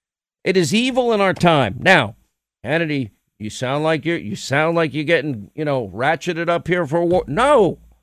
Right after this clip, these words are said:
I'll repeat the Reagan doctrine. Not one American boot on the ground. Supply Ukraine the weaponry, the drones, the javelins, the stingers,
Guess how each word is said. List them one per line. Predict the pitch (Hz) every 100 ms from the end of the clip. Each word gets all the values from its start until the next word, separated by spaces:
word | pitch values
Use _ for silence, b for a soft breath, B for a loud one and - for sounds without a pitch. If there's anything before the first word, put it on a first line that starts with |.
| _ _ _ _ _ _ -
I'll | 151 208
repeat | 226 220 - 247 233 175 _
the | 165
Reagan | 160 196 202 185 185
doctrine. | 170 185 180 - 143 101 - _ _ _ -
Not | 151 156
one | 147 196 233
American | 254 208 202 202 196 156
boot | 170 180
on | 175 170
the | 170
ground. | 127 143 123 117 131 131 - _ _
Supply | - 175 - 165 196 202 208
Ukraine | 214 202 214 - 185 180 170
the | 151
weaponry, | 120 143 208 214 185 143 139 151
the | 135
drones, | 123 95 123 180 202 202 208 185 -
the | 143
javelins, | 98 123 160 175 160 175 175 165 -
the | 127
stingers, | - - - 196 185 175 170 165 -